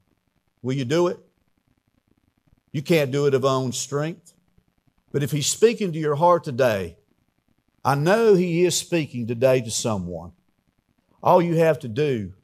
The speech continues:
is submit to the voice of God, and he'll take care of the rest.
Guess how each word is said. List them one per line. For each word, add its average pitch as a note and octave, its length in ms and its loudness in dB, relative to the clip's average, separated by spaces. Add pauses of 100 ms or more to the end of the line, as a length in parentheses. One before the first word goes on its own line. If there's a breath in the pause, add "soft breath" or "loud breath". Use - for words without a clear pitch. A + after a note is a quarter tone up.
(1200)
is A2+ 160 -4
submit D3 600 -2
to D3+ 100 -10
the D3 100 -4
voice A#2 540 -2
of G2 120 -16
God, F2+ 420 -4 (840)
and A2 100 -4
he'll A#2+ 120 -2
take A#2+ 280 -2
care A#2+ 240 -2
of A2+ 80 -4
the G#2 80 -6
rest. F#2 520 -6